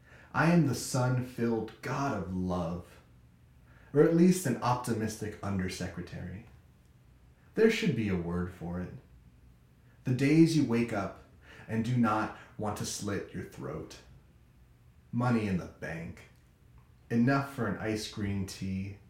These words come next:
every weekday, and Saturday and Sunday. It's like being in the armpit of a Hammond B three organ.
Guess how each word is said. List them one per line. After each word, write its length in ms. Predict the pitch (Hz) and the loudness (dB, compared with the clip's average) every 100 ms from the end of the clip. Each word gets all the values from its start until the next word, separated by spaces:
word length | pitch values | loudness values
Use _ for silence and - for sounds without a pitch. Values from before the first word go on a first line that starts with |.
| - | -4
every 340 | 123 117 113 | 0 0 -2
weekday, 640 | 92 90 - - - - - - - - - - | -2 -6 -8 -12 -14 -14 -18 -20 -20 -20 -20 -12
and 520 | 139 160 160 139 110 90 | -6 2 6 6 4 0
Saturday 560 | - 98 95 95 90 | -2 -2 -2 -2 -4
and 140 | 90 90 | -4 -6
Sunday. 640 | - 69 69 - - 131 - - - - _ - - - - - - | -8 -12 -14 -14 -16 -18 -20 -20 -20 -20 _ -20 -20 -20 -20 -20 -8
It's 240 | 127 - | -6 -2
like 360 | 156 165 - - | 0 0 0 0
being 440 | 156 170 175 170 | 2 4 4 2
in 160 | 120 104 | 0 -4
the 160 | 95 92 | -6 -6
armpit 640 | 107 117 113 120 101 - - - | -2 -2 -2 -2 -4 -6 -16 -14
of 160 | 104 98 | -8 -6
a 60 | 85 | -6
Hammond 600 | 135 120 117 113 101 90 | -4 -2 0 -2 -4 -6
B 280 | 95 98 - | -6 -6 -8
three 340 | 92 92 - | -6 -4 -6
organ. 500 | 76 82 87 - - | -8 -10 -10 -12 -16